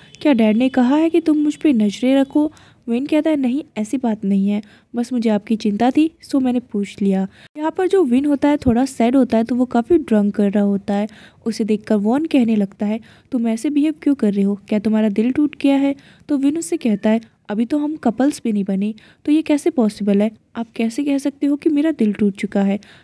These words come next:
यहाँ पर उसे कहता है वॉन, "सो इसका मतलब ये है कि लव प्रॉब्लम ही है कोई, प्यार को लेके दिक्कत है।" यहाँ पर कहने लगता है विन, "मैं नहीं जानता कि ये प्यार है या फिर कुछ और।"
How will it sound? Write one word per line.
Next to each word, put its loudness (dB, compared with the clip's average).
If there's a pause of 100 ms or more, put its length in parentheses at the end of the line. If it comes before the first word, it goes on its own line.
(120)
यहाँ 0
पर -2
उसे -4
कहता -2
है 2
वॉन, 0 (300)
"सो -2
इसका 0
मतलब 0
ये 2
है 2
कि 0
लव 4 (140)
प्रॉब्लम -2
ही -4
है -4
कोई, -2 (360)
प्यार -4
को -4
लेके 0
दिक्कत -4
है।" -2 (360)
यहाँ -2
पर -2
कहने 0
लगता -4
है -6
विन, -2 (340)
"मैं 0
नहीं -4
जानता -4
कि -6
ये 0
प्यार -4
है 0
या -2
फिर 0
कुछ -4
और।" -2